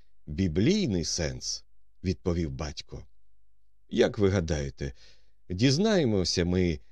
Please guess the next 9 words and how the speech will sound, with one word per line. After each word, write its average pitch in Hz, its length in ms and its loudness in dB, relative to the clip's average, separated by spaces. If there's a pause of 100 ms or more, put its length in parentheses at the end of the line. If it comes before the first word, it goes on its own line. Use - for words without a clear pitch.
(120)
колись?» — 135 580 0 (200)
запитав 90 500 0
Кембл, 69 540 -4 (380)
«як 104 260 2
цей 85 220 -2
дід 80 380 0 (280)
опинився 87 600 0
в 80 60 -2
селі 87 500 2